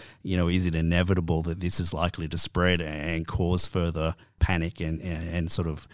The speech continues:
disruption within major economies?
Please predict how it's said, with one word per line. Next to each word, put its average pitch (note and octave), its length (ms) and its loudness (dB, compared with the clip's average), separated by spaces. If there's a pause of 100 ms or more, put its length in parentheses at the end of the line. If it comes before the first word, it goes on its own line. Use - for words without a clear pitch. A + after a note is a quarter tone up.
(300)
disruption F2+ 960 0
within E2+ 380 0 (140)
major E2+ 380 -2
economies? F2 640 -4